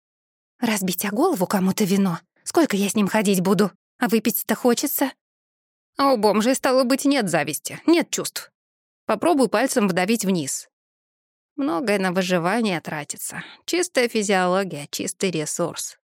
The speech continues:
Но, может, у них это свои бомжовские мерки. Не знаю, например, у кого-то коробка красивее, место на теплотрассе потеплее, хлеба побольше. Хрюкнула Наська и засмеялась. Вот, Настю мы уже потеряли. Сочувствую.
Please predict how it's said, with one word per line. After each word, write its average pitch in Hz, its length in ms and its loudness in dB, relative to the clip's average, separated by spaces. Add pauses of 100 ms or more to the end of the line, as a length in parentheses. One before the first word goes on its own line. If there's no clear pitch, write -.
(500)
Но, 277 180 4
может, 226 280 2
у 226 40 4
них 208 240 0
это - 280 -2
свои 247 320 0
бомжовские 202 560 2
мерки. 190 440 -2 (460)
Не 349 100 2
знаю, 170 440 -2
например, 277 420 2
у 175 40 -8
кого-то 175 320 0
коробка 208 480 0
красивее, 180 640 -2 (220)
место 226 340 -2
на 269 100 4
теплотрассе 214 600 -2
потеплее, 185 640 -2
хлеба 185 420 0
побольше. 202 580 -4 (520)
Хрюкнула 180 520 0
Наська 196 340 0
и 165 40 2
засмеялась. 160 840 -6 (540)
Вот, 311 420 0
Настю 285 360 0
мы 208 140 2
уже 226 180 2
потеряли. 165 720 0 (120)
Сочувствую. 220 800 -2